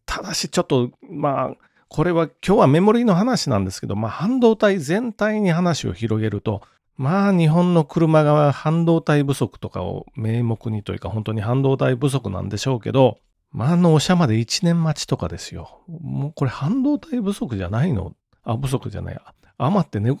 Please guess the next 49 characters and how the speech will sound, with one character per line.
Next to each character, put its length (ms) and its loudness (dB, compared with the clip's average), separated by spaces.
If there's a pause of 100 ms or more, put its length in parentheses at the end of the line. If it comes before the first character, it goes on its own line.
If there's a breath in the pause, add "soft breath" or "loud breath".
値 180 2
崩 320 4
れ 40 8
起 80 2
こ 60 2
し 100 -2
て 80 0
ん 60 2
じ 80 4
ゃ 20 2
な 140 0
い 80 -6
の？ 100 -8
み 100 -12
た 120 -8
い 20 -8
な。 60 -12 (340)
こ 160 4
の 100 6
ニ 120 6
ュ 60 10
ー 40 8
ス 100 4
を 60 10
見 140 8
て 120 4
た 120 2
ら 80 -2
そ 160 4
う 60 8
思 180 6
う 20 8
ん 60 4
で 80 -2
す 100 -14
け 80 -4
ど、 160 -6 (360)
な 200 4
か 140 2
な 100 4
か 100 2
そ 140 6
れ 80 8
が 100 8
治 220 6
ら 80 8
な 160 4
い 60 -8
な 200 -12